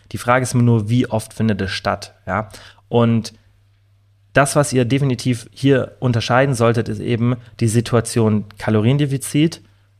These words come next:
und Gewicht oder Form halten, ja, oder halt auch Muskelaufbau, wenn man in, in Kalorienüberschuss geht, so und so. Und deswegen muss man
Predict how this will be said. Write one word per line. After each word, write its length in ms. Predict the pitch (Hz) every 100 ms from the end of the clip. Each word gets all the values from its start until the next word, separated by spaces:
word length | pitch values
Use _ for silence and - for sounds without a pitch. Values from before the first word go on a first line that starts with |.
| _
und 320 | - 120 117 -
Gewicht 440 | - 107 113 117 -
oder 160 | 110
Form 360 | 101 - 113 104
halten, 460 | 113 117 113 95 87 -
ja, 100 | 98
oder 140 | 98
halt 160 | 101 -
auch 100 | 101
Muskelaufbau, 520 | 110 - 101 - 104
wenn 100 | 101
man 240 | 101 101
in, 200 | - 107
in 120 | 98 104
Kalorienüberschuss 600 | 104 104 123 110 117 -
geht, 160 | 113
so 120 | - 101
und 80 |
so. 300 | 101 110 98 - - - - - _ _ _
Und 340 | 117 117 107
deswegen 500 | 120 127 131 127 127 - -
muss 200 | 127 135
man 260 | 123 123